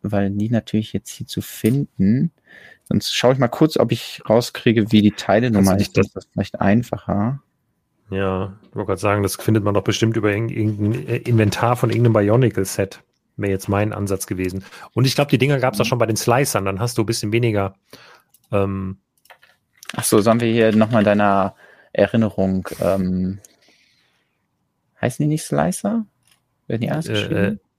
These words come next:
Speaker 2: weiß ich nicht, ich weiß, kann nicht sehen, was du getippt hast. L-, S L I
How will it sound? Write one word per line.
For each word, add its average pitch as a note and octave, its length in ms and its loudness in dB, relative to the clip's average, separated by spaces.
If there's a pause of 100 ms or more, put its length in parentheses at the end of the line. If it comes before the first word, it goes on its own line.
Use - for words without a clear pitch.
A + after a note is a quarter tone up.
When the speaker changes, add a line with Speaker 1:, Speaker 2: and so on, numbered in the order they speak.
(520)
Speaker 2:
weiß A2+ 240 2
ich A#2 80 2
nicht, G#2+ 160 0
ich G#2 60 -6
weiß, A2+ 260 0
kann A#2 120 -2
nicht A2+ 160 -2
sehen, A#2 140 0
was A2 140 -2
du A2 80 -4
getippt A2+ 320 -4
hast. G#2+ 180 -2
L-, A2+ 300 -2
S A#2+ 260 -2
L A#2 380 2
I A#2+ 460 -4